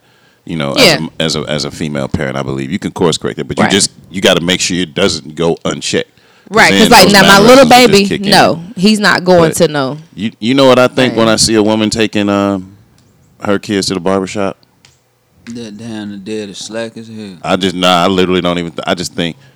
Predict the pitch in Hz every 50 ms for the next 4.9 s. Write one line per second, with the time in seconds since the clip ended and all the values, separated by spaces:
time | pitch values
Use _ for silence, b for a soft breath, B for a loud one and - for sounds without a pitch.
0 | b b b b - - 110 90 90 87 82 82 80 78 - - 87 73 78 73
1 | 73 73 69 65 65 62 - _ _ _ _ _ _ _ _ _ - 175 190 208
2 | 180 143 - - - 82 80 78 80 85 85 82 87 85 - - b b b b
3 | b b b - 78 85 87 87 87 87 85 82 76 76 78 78 - - 76 71
4 | 67 - 73 76 85 85 82 82 92 - - 95 90 85 82 80 78 -